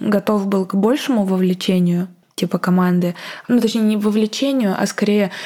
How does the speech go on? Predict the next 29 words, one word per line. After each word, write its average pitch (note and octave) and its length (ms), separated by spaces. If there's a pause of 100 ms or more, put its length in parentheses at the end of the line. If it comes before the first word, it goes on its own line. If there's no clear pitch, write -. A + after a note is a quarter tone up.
(160)
к - 60
большему G#3 460
вот F#3+ 220
горизонту G3+ 800
планирования, G3+ 500
влияния. F#3 580
Вот F3 160
не F#3 120
вовлечение, G3 480
а - 20
влияние, F#3+ 460
да, G#3 180
на F#3+ 140
более F#3+ 340
там E3+ 180
большие F3+ 380
цели, A3 320
на F3+ 140
более F#3 380 (300)
там F3+ 280
сложные F3+ 720 (220)
трансформации F#3+ 880
и F3+ 40
так F#3 220
далее. G#3 420
Вот. F#3 460
Но G#3 680 (220)
команда F#3+ 840
всё-таки G#3 640